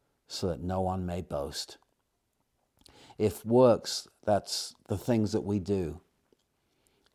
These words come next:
if works play any part in our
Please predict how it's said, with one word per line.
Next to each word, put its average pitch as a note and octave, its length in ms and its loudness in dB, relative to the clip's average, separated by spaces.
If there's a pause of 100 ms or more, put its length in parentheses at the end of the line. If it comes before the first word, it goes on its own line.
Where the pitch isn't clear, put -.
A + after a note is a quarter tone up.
(320)
if A2 200 0
works B2+ 320 6
play A2 440 2 (100)
any B2+ 260 6
part B2+ 600 2 (180)
in G#2 440 0
our G2+ 360 2